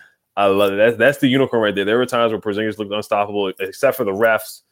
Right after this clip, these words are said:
in the six fouls. I thought that last foul they called on, on, on Porzingis was re-, was ridiculous.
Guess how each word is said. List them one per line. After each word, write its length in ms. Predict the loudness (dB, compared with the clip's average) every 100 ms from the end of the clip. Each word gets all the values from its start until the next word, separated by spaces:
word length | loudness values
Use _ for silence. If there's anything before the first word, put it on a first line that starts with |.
| _ _
in 120 | -10
the 60 | -8
six 260 | -4 -6 -2
fouls. 400 | 0 4 4 2
I 100 | 0
thought 140 | -2
that 120 | -2
last 520 | 0 2 2 0 -8
foul 260 | -2 0 0
they 80 | -2
called 320 | -2 -4 -2
on, 200 | -4 -6
on, 40 |
on 120 | -6 -10
Porzingis 440 | -6 -4 -4 -4
was 140 | -8
re-, 180 | -10 -10
was 280 | -8 -10 -10
ridiculous. 760 | -14 -10 -2 -2 2 0 0